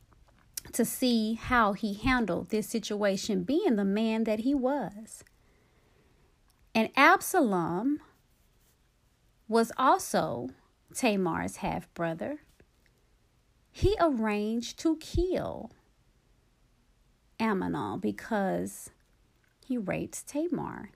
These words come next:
That was his revenge. So it was like, "You know what? My dad ain't gonna do nothing. I'ma handle it myself."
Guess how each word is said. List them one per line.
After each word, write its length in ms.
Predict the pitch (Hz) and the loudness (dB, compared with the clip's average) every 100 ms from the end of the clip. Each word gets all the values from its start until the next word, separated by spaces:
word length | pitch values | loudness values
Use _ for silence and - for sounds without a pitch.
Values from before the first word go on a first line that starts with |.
| - | -2
That 180 | 208 | 0
was 180 | 214 214 | -2 -8
his 260 | - 359 - | -4 -4 -2
revenge. 520 | 202 175 175 170 196 | -6 -2 -4 -2 -4
So 180 | - 220 | -2 0
it 40 | |
was 200 | 220 208 | -2 0
like, 300 | 247 220 208 | 0 0 -2
"You 40 | 220 | -2
know 180 | 247 | 0
what? 360 | 262 294 294 - - | 4 4 4 -2 -10
My 100 | - | -4
dad 320 | 170 208 254 285 | 2 4 6 6
ain't 140 | 277 | 4
gonna 120 | 285 | 2
do 140 | 269 294 | 4 4
nothing. 460 | 311 302 302 285 285 | 4 2 0 -2 2
I'ma 200 | 254 202 | 2 2
handle 340 | 214 214 214 | 0 0 -2
it 100 | 208 | -2
myself." 600 | 208 196 - - - 220 | -2 -4 -6 -8 -8 -14